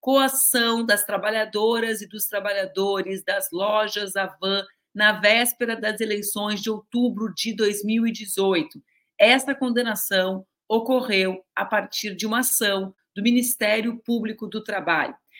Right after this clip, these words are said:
A sentença, que foi proferida pelo juiz Carlos Alberto Pereira de Castro, da Sétima Vara do Trabalho de Florianópolis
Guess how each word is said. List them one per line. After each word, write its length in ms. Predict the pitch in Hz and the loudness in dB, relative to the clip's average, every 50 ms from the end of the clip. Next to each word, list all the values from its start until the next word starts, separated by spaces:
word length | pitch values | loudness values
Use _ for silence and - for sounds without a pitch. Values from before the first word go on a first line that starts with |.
| - - - | -20 -8 -2
A 120 | - 214 | 0 0
sentença, 720 | 214 - 233 214 190 202 233 240 262 247 220 - - 165 156 | 2 2 -2 -2 -2 0 2 2 2 2 2 0 0 -2 -4
que 100 | - - | -4 -6
foi 100 | 208 202 | -8 -4
proferida 540 | - 208 208 202 196 190 190 196 180 175 | -4 -6 -4 -4 -4 -4 -2 -2 -2 -2
pelo 300 | 175 - 202 208 208 208 | -2 -2 -2 -2 -2 -4
juiz 580 | 185 - 190 180 190 190 190 185 175 165 - - | -6 -6 -6 -6 -6 -4 -4 -4 -2 -4 -4 -4
Carlos 380 | - 254 254 262 254 240 202 214 | 2 4 4 6 6 2 0 0
Alberto 480 | 202 196 175 196 196 202 190 196 - - | -2 0 2 4 4 4 2 -2 -6 -8
Pereira 300 | - 175 175 190 185 170 | -6 -2 -2 -2 -2 -2
de 160 | 160 - _ | -6 -8 _
Castro, 460 | - 214 214 208 185 - - _ - _ _ _ _ _ _ _ | 0 2 2 2 2 -4 -10 _ -20 _ _ _ _ _ _ _
da 140 | - 180 180 | 0 0 2
Sétima 720 | 180 - - 247 240 262 277 262 269 - 220 220 202 196 | 2 2 4 6 6 6 6 6 2 -2 -4 -2 -4 -4
Vara 420 | 170 160 190 196 202 202 190 175 165 | -4 -2 0 2 4 4 4 2 0
do 80 | 185 | -2
Trabalho 480 | 190 - 190 180 175 180 185 185 175 160 | -4 -4 -4 -4 -2 0 0 0 0 -2
de 160 | 160 240 233 | -4 -6 -6
Florianópolis 840 | - 208 196 180 165 160 165 180 196 202 175 - - 143 143 - - | -4 -6 -4 -4 -4 -4 -2 0 0 0 -2 -2 -6 -8 -8 -8 -10